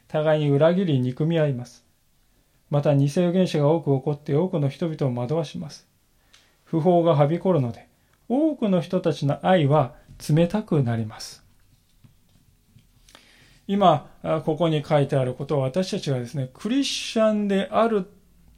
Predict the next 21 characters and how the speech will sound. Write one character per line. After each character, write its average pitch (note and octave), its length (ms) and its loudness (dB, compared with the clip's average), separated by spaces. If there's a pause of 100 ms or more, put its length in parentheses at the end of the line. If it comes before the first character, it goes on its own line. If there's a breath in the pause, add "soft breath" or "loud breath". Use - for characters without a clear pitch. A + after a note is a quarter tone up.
(600 soft breath)
そ A3+ 280 -2
れ B3+ 680 -2
ゆ B3+ 280 0
え D#4 100 4
に D#3+ 240 2
経 D#3 260 -2
験 C#3+ 280 0
す D3 160 -6
る C3+ 120 -4
苦 D3+ 200 -2
難 A#2 260 -4 (100)
が D3+ 200 0
こ D3 120 -2
こ E3 140 -2
に C#3 200 0
書 C#3 180 0
い B2 80 -2
て - 100 -18
い - 80 -10
ま F3+ 140 -12
す。 - 180 -20